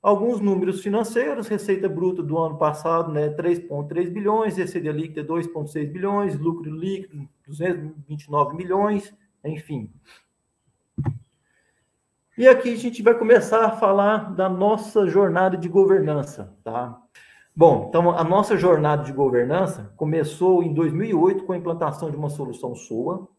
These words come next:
onde a gente tinha um escopo do B two B, que são menos clientes, porém um volume alto de rentável, né? E a gente tava trocando o nosso sistema de C R M, de billing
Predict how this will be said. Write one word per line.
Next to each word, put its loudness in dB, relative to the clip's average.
onde -2
a -2
gente -6
tinha -8
um -2
escopo -6
do -12
B -8
two -12
B, -4
que -14
são -4
menos 0
clientes, -6
porém 4
um -6
volume -2
alto 4
de -6
rentável, -4
né? -6
E 4
a 6
gente -2
tava 2
trocando 2
o 0
nosso 0
sistema -8
de -12
C -4
R 0
M, -2
de -6
billing -2